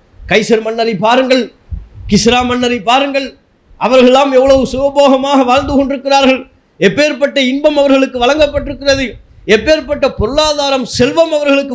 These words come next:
குவிக்கப்பட்டிருக்கிறது. நாம் எப்படி கஷ்டப்பட்டு கொண்டிருக்கிறோம் பார்த்தீர்களா அப்படின்னாங்க உமர் அவர்கள். இந்த வார்த்தையை சொன்ன பொழுது நபிகள் நாயகம் கோபம் கொண்டார்கள்.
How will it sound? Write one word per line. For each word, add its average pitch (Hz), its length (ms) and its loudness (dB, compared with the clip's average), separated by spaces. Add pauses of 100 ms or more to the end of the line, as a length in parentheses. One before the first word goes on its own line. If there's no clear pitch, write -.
குவிக்கப்பட்டிருக்கிறது. 294 880 -2 (420)
நாம் 190 220 -6
எப்படி 196 320 -2
கஷ்டப்பட்டு 254 580 -2
கொண்டிருக்கிறோம் 220 520 -2
பார்த்தீர்களா 202 480 -4 (1040)
அப்படின்னாங்க 202 540 -2 (140)
உமர் 214 200 0
அவர்கள். 139 240 -4 (680)
இந்த 214 320 2
வார்த்தையை 226 420 -2
சொன்ன 233 300 -4
பொழுது 240 260 0
நபிகள் 226 380 0
நாயகம் 208 300 0
கோபம் 220 360 -2
கொண்டார்கள். 165 420 -4